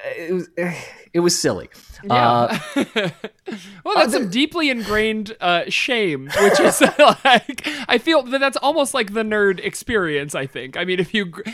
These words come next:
Speaker 2: if you grow up and work on Sega-related properties, I think everyone had
Speaker 1: Yeah.
Speaker 2: that shame when they were little.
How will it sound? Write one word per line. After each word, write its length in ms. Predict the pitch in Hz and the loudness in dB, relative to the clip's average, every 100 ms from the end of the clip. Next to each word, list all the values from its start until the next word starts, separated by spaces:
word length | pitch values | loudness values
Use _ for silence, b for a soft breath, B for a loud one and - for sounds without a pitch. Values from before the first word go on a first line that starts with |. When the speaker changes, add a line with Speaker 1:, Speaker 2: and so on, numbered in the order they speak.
| 208 | -10
Speaker 2:
if 100 | 302 | -2
you 100 | 311 | 0
grow 240 | 302 285 247 | 2 2 2
up 140 | 240 | 0
and 100 | 214 | 0
work 220 | 208 196 | 0 0
on 160 | 214 175 | 0 -2
Sega-related 840 | 175 220 196 190 185 185 175 156 | -2 -2 0 0 0 0 -2 -4
properties, 520 | 226 185 175 151 156 | -4 -4 -4 -6 -6
I 80 | 170 | -4
think 200 | 170 190 | -4 -4
everyone 340 | - 240 196 175 | -4 -2 -2 0
had 120 | 175 | 0
Speaker 1:
Yeah. 40 | 117 | 0
Speaker 2:
that 200 | 147 139 | -2 -4
shame 340 | 208 165 160 | -4 -4 -4
when 140 | 156 | -6
they 100 | 151 | -4
were 120 | 143 147 | -4 -4
little. 540 | 139 151 - 254 | -6 -8 -2 -2